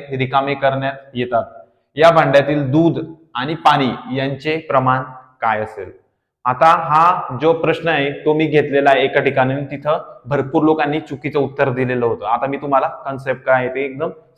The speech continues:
सहजतेने सोडून दाखवतो. आता बघा, दोन प्याले सांगितलेले आहेत. मग दोन प्याले काय असतात की मी त्यांना नाव देऊन टाकतो, की पहिला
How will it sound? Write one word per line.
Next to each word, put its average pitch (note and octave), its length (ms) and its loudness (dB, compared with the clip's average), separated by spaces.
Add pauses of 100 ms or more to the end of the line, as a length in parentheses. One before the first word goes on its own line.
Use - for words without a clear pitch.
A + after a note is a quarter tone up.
सहजतेने C3+ 520 2
सोडून A2+ 340 -2
दाखवतो. G2 400 -14 (560)
आता C#3+ 140 4
बघा, F#3 260 6 (800)
दोन E3 340 6
प्याले E3+ 260 8
सांगितलेले C3+ 640 4
आहेत. C3 360 -2
मग B2+ 160 0
दोन D3+ 200 4
प्याले D#3 260 6
काय D3+ 180 6
असतात D3 400 2
की D3 60 -8
मी D3 120 -4
त्यांना D3 240 2
नाव C3+ 280 4
देऊन B2+ 180 0
टाकतो, A2+ 340 -4 (300)
की A#2 60 -20
पहिला C#3 380 4